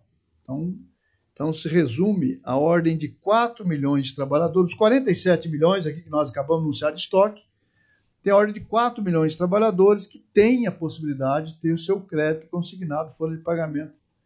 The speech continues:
né, do setor privado. Veja,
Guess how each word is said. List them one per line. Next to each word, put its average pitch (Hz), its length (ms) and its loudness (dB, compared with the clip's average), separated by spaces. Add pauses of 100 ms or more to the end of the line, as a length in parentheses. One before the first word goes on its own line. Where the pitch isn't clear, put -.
(520)
né, 131 140 -2
do 151 40 -10
setor 156 360 -2
privado. 139 420 -2 (460)
Veja, 139 400 0